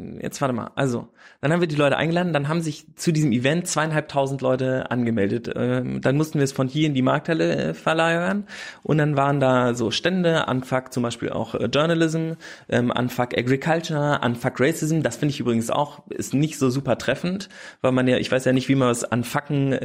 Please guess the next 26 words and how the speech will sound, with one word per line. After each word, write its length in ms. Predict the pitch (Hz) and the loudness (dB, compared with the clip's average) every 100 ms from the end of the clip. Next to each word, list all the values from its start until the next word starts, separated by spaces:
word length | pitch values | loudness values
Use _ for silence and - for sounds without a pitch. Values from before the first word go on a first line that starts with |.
| 120 | 0
will, 180 | 135 135 | 2 2
was 140 | 123 | 0
es 140 | 117 | -2
nicht 180 | 120 - | -4 -2
geben 220 | 160 135 | 0 2
darf, 400 | 110 90 78 - - | 2 0 -2 -8 -6
so 120 | - | -4
ungefähr, 360 | 107 107 101 95 | -4 -4 -4 -2
ja. 160 | 147 | -2
Also 160 | 139 120 | -2 -2
das 160 | 120 | -2
wäre 120 | 127 131 | 2 2
ja 60 | |
dann 120 | 123 - | 2 -2
einfach 200 | 120 117 | -4 -2
so 100 | 110 | -4
Stop. 420 | - 135 - - - - - _ | 0 -2 -2 -12 -20 -20 -20 _
Ähm, 340 | 117 117 117 117 | 2 2 2 2
also 260 | 113 113 | 2 2
vielleicht 400 | 110 120 117 113 | 0 0 0 0
irgendwie 520 | - 120 120 120 117 - | -4 -2 2 2 0 -6
auch 300 | - - 123 | -4 -2 0
nicht 160 | 135 | -2
so 80 | - | -2
treffend 320 | - 117 117 | -2 -2 -2
benannt. 420 | 113 143 170 175 | -2 0 0 -4